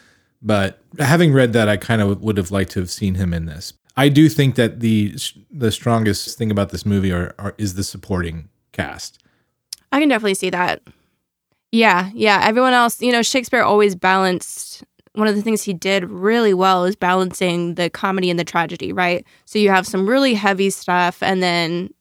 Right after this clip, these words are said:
Speaker 2: next moment, like, super funny s-, scene, and the audience is, like, rolling on the ground, whereas m-, a moment before they were crying. You know, he's really great at that balance, and I think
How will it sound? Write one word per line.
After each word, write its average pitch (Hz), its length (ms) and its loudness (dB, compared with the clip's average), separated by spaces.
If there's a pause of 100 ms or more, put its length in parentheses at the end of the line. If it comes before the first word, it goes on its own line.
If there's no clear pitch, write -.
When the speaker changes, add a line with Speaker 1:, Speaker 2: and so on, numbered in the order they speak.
(140)
Speaker 2:
next 190 420 -4
moment, 175 440 0
like, 151 280 -6 (120)
super - 440 0
funny 175 240 0
s-, - 240 -6
scene, 170 460 -2
and 170 100 0
the 170 120 -2 (100)
audience 180 420 0
is, 147 140 -12
like, 143 240 -4 (400)
rolling 302 300 6
on 277 80 4
the 247 80 0
ground, 190 340 4
whereas 185 380 2
m-, 190 260 -2
a 196 60 2
moment 185 300 2
before 175 220 -2
they 170 100 -2
were 165 100 0
crying. 160 420 -2
You 214 60 2
know, 202 120 4
he's 196 220 -2
really 208 220 2
great 180 260 2
at 175 140 -2
that 170 180 -2
balance, 170 440 -4
and 180 100 -2
I 175 80 0
think 175 340 -4